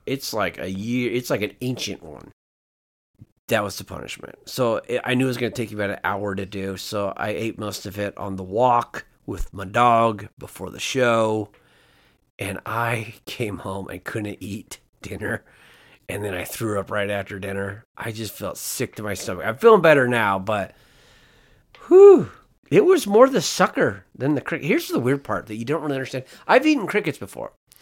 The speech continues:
I didn't think this was gonna be that big a deal at all. And it certainly is, was way easier than the,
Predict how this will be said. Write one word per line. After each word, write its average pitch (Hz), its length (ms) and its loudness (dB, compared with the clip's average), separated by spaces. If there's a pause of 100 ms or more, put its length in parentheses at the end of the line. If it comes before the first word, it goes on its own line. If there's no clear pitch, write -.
(220)
I 202 120 8
didn't 254 160 8
think 233 120 2
this 190 120 -2
was 165 100 -6
gonna 160 160 2
be 156 80 4
that 139 160 2
big 123 140 -2
a - 20 -4
deal 110 220 -4
at 90 80 -8
all. - 240 -10 (1040)
And 135 100 4
it 143 60 4
certainly 214 480 8
is, 131 200 4
was 110 240 -6
way 143 220 10
easier 120 440 2
than 104 240 -6
the, 95 240 -4